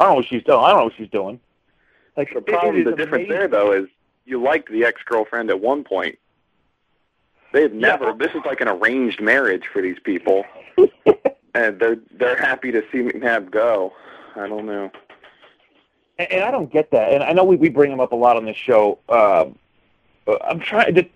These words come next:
Speaker 1: I don't, maybe we won't ever really know until ten years down the road when we can really look back and try and figure out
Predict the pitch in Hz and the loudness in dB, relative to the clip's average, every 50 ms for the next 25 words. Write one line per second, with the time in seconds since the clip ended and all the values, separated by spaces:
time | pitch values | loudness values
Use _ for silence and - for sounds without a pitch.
0 | _ _ _ _ _ - - - 147 208 240 277 302 - - 214 247 302 403 453 | _ _ _ _ _ -20 -12 0 4 6 6 6 6 2 -2 -2 0 4 6 8
1 | 415 311 196 202 185 - - 165 165 160 139 143 139 127 120 123 120 123 117 113 | 8 10 8 6 6 6 2 2 2 2 0 0 0 -2 -2 2 2 2 2 2
2 | 110 110 - 120 113 - - 160 147 139 131 123 120 113 110 127 123 120 113 110 | -2 -8 -10 -12 -12 -8 -4 -4 -4 -4 -2 -4 -4 0 0 -2 -2 -2 -4 -2
3 | 117 123 120 113 110 110 117 113 - 120 117 120 131 135 131 120 117 - _ 120 | 0 0 0 0 -4 -8 -8 -8 -8 -8 -6 -2 0 2 2 2 0 0 _ 2
4 | 113 113 113 - 113 110 - - 127 117 110 104 - _ 131 117 110 120 120 113 | 2 2 2 -2 -8 -14 -6 -4 -2 -2 -2 -6 -4 _ -4 2 2 4 4 4
5 | 110 104 98 - | 2 0 -2 -6